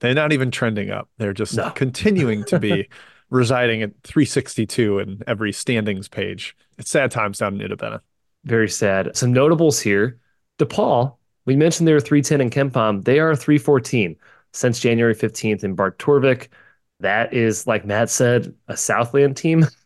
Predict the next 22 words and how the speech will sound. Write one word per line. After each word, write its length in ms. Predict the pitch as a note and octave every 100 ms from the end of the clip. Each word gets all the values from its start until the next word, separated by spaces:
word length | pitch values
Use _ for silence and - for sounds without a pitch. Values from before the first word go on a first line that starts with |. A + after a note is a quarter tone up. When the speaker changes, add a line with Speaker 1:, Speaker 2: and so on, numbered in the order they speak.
| -
Speaker 2:
<laughs> 100 | F3
basically, 580 | C#3+ D3+ E3+ - F3+ E3+ - - - _
which 180 | A#2+ A2+
is 80 | G2+
just 360 | A2+ G#2 - _ _ _ _ -
so 200 | - B2+
sad 380 | - F#2+ F2
for 100 | F2
Chicago's 600 | F2+ - G#2+ F2+ F2+ F2+ -
Big 180 | F#2
East 200 | F2+ F2
team. 280 | - G2+ A#2+ A#2+ - - _ _ _
Kennesaw 320 | - C#4+ F4+
State, 480 | F#4+ - E3 D#3 - _ _ -
three 100 | A3
hundred 260 | B3 C#3+
ten. 400 | - F3+ D3 F2 - -
This 160 | F3
team 240 | - C#4 A#3
was 220 | C3+ F#2
really 400 | F#2 A2+ C3+ F#3+
good 440 | B2 C3+ B2+ F2+